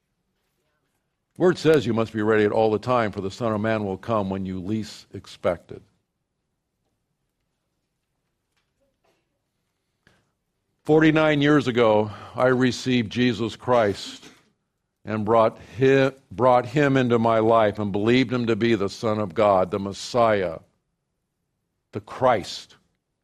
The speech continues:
that he died for my sin, he rose and was resurrected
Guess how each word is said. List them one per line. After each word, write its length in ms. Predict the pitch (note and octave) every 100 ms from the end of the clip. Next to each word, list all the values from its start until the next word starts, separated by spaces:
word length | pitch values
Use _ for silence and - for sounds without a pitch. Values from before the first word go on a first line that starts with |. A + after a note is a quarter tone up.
| _ _ _ _ _ -
that 160 | A2+ A2
he 180 | D3+
died 480 | B2+ C#3+ C#3 D3 D3
for 100 | C3
my 340 | A#2+ B2 C3+ D3
sin, 540 | - D3+ D3+ D#3 C3 _ _ _ _ _ -
he 140 | A#2+
rose 720 | A2 B2 C#3+ D#3 E3 D3 - - _ -
and 140 | A2
was 180 | G#2+ G2+
resurrected 1040 | G#2+ C#3+ B2+ C3 A#2+ D3 D3 E3+ E3+ C3+